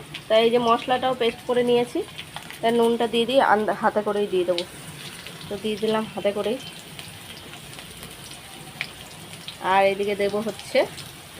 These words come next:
হলুদ গুঁড়ো, তা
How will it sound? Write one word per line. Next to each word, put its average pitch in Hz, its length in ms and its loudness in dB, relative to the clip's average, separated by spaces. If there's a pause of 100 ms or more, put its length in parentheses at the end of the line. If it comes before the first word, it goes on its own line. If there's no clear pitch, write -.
(280)
হলুদ 214 280 2
গুঁড়ো, 233 220 4 (2500)
তা - 120 -2